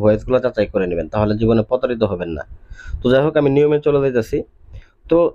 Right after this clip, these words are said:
আজকে যে বশীকরণটা করব, এটার ক্ষেত্রে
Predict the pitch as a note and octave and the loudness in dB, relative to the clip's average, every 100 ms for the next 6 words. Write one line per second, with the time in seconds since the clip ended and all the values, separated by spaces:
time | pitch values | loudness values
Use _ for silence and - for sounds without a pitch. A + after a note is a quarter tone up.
0 | _ - C#3 - F#3+ F3 F3 E3 D3+ D3 | _ -4 -4 -2 -2 0 2 0 0 0
1 | D#3 D3+ D3+ D3 - C#3 A2 - - - | 2 2 0 0 0 2 2 0 -2 -12
2 | - - - - B2+ C#3 D3 D3 - | -18 -20 -8 0 2 2 2 -2 2